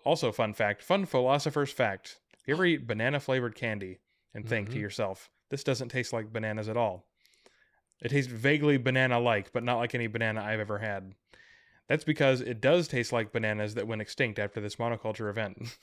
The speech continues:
Speaker 1: <laughs>
Speaker 2: Yes.
Speaker 1: Um, yeah, so there, there was this particular species of banana that, whose name I forgot 'cause it doesn't matter and they're all gone now anyway, um, that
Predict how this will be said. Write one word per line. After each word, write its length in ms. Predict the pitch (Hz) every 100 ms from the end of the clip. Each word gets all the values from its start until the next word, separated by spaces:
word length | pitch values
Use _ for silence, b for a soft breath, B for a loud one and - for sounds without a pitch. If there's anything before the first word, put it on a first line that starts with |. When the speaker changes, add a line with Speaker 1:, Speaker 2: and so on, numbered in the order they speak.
| -
Speaker 1:
<laughs> 160 | - -
Speaker 2:
Yes. 400 | 113 - - B B B B B B
Speaker 1:
Um, 640 | - 117 113 110 110 107 104 _ -
yeah, 280 | 123 110 92 -
so 240 | 139 123
there, 400 | 120 120 120 113 -
there 120 | 120
was 140 | 120
this 120 | 120 -
particular 400 | 120 143 143 139
species 440 | - 135 135 120
of 160 | 123 113 120 - 123
banana 600 | 123 120 113 104 104 107
that, 180 | - 104 120 113
whose 180 | 113 110
name 340 | 113 107 110
I 120 | 104
forgot 420 | 107 107 107 95 -
'cause 160 | 104
it 40 | 101
doesn't 200 | 101 107
matter 260 | 104 101 101
and 100 | 104
they're 140 | 104
all 80 | 107
gone 220 | 110 107
now 160 | 110 110
anyway, 300 | 127 107 98 B B B B B B -
um, 480 | 117 117 113 113
that 280 | 113 120 -